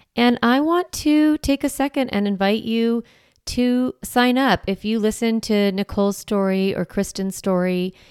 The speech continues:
and you really felt connected to them and compelled by some of the things that they were saying and, and you had those thoughts of like, "Oh, that's me," or, "I want that,"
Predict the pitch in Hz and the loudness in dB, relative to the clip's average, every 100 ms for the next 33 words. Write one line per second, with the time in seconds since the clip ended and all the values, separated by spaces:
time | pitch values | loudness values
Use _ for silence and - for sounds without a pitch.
0 | - _ - 214 220 240 277 - 240 226 | -20 _ -2 2 4 4 2 4 6 6
1 | - - _ - - _ _ 226 247 294 | 2 -16 _ -20 -20 _ _ 2 4 2
2 | 285 240 285 269 269 262 262 - 190 175 | -2 0 2 4 6 6 2 2 2 2
3 | 170 165 - _ _ _ _ _ - - | 0 -4 -12 _ _ _ _ _ -8 -4
4 | 202 214 226 233 240 226 247 240 208 208 | 2 4 4 6 4 4 2 2 2 0
5 | 226 214 - 196 185 180 294 294 277 226 | 0 0 -2 0 0 -2 -2 2 2 2
6 | 202 202 - 202 202 190 208 196 185 - | 0 -4 -4 -4 -2 -2 -2 -2 -4 0
7 | 277 220 - 180 180 175 - 254 262 254 | 2 2 0 -4 -2 -2 0 0 2 0
8 | 240 262 269 262 226 185 196 - 240 233 | -2 -2 0 2 2 0 -2 -2 -2 0
9 | 240 240 - 208 185 | 0 0 0 2 2